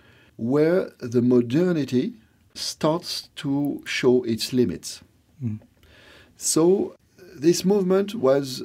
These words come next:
Speaker 1: from the reflection that in our modern societies, we have many, uh, materialistic and also political satisfactions, rights,
Speaker 2: Mm-hmm.
Speaker 1: et cetera. But there is a lack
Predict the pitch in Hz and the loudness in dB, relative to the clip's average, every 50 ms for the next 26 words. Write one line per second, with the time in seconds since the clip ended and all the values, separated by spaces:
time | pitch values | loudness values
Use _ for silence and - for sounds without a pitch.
0 | - 120 113 - - - - 147 143 147 156 170 185 185 - - 131 110 107 113 | -12 -14 -14 -14 -14 -8 -6 -4 -2 -2 -2 -4 -4 -6 -6 -4 0 0 2 2
1 | 113 - - - 113 120 113 - - 165 175 175 - - 165 160 147 127 123 127 | 0 -2 -4 -4 -4 -4 -2 0 0 0 0 0 -2 -4 -4 -4 0 2 2 2
2 | 135 - - - - - 131 139 139 - 123 131 131 127 135 135 127 123 135 175 | 0 -2 -6 -14 -10 -6 -6 -6 -4 -4 0 4 4 6 6 6 4 4 4 2
3 | 196 175 160 143 - - 110 - 107 92 90 92 98 104 139 185 - - _ _ | 2 2 0 -2 -4 -8 -8 -4 -2 -2 -2 -2 -4 -4 -6 -6 -8 -12 _ _
4 | _ _ _ _ _ _ _ _ _ _ _ - 87 90 90 - 95 95 90 98 | _ _ _ _ _ _ _ _ _ _ _ -10 -10 -10 -8 -8 -10 -10 -6 -6
5 | 98 101 107 117 120 120 110 113 110 113 113 117 113 110 - 95 95 92 92 92 | -4 -2 -2 0 0 2 2 2 2 0 0 -2 -4 -6 -8 -10 -12 -10 -10 -10
6 | 92 92 95 95 98 95 98 104 - 107 95 95 110 113 117 120 110 - - - | -10 -8 -8 -8 -8 -8 -8 -8 -8 -8 -6 -2 -2 0 0 0 -2 -4 -8 -8
7 | - 101 92 - - - _ - - - 202 190 202 - - _ _ _ _ _ | -8 -8 -8 -10 -18 -20 _ -14 -10 -6 -6 -6 -8 -10 -18 _ _ _ _ _
8 | _ _ _ - - - - - - - 104 95 95 - 113 101 107 107 - 110 | _ _ _ -20 -16 -12 -10 -10 -8 -6 -6 -6 -4 -4 -2 -2 -2 -2 -4 -4
9 | 104 101 104 - 107 - 107 104 - - - 101 110 110 - - 117 113 113 113 | -4 -4 -4 -6 -8 -10 -12 -12 -12 -8 -8 -6 -6 -6 -6 -4 -2 -2 -2 -2
10 | 107 101 92 87 90 95 104 - 113 123 131 131 123 113 - 107 101 - - 107 | -4 -6 -8 -4 -4 -2 -2 -2 -2 -2 -4 -6 -6 -8 -8 -10 -10 -6 -6 -6
11 | 117 - - _ _ _ _ - - - - - - _ _ - - 135 165 165 | -6 -6 -10 _ _ _ _ -20 -20 -20 -20 -20 -20 _ _ -2 2 2 2 0
12 | - - - _ _ _ - - 120 123 131 143 139 123 120 113 117 117 127 147 | -2 -12 -20 _ _ _ -8 -4 0 0 2 2 2 4 4 6 6 6 4 2
13 | 151 - - | 0 -8 -16